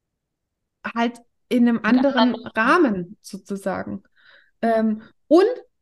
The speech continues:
Speaker 1: wa-, was auch ist, äh, das ist so ein bisschen Cherrypicking, dann sag, sag ich, „Ja, du kannst ja darüber.“ Es gibt ja, ist ja immer ein Vor- und Nachteile-Set.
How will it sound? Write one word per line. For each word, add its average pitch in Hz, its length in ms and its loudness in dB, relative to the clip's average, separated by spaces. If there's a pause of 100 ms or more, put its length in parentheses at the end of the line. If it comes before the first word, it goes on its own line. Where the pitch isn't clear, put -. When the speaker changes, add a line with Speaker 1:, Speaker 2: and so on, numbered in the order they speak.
Speaker 1:
wa-, 247 160 0
was 269 200 2
auch - 340 0
ist, 320 400 -2
äh, 262 100 -2
das 254 180 -6
ist - 60 -16
so 262 60 0
ein 247 80 2
bisschen 247 280 -2
Cherrypicking, 294 800 -2
dann 254 260 0
sag, 277 220 -2 (320)
sag 262 220 -2
ich, 247 60 2
„Ja, 254 80 4
du 240 80 0
kannst 415 320 -6
ja 359 80 2
darüber.“ 208 460 -2
Es 208 100 -10
gibt 285 140 0
ja, 262 80 2
ist 269 120 -2
ja 285 80 4
immer 302 100 2
ein 320 80 -2
Vor- 285 160 -2
und 254 80 -2
Nachteile-Set. 208 680 -4